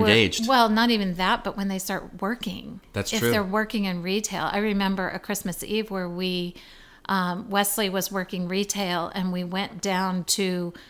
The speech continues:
Speaker 1: the outdoor mall, if you're in California, the Spectrum. Um,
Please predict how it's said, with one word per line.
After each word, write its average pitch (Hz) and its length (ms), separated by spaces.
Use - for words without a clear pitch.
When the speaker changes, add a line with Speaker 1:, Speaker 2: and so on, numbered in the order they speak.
Speaker 1:
the - 180
outdoor 208 340
mall, 190 720
if - 100
you're 196 100
in 185 100
California, 180 520
the 294 100
Spectrum. 202 600
Um, 220 420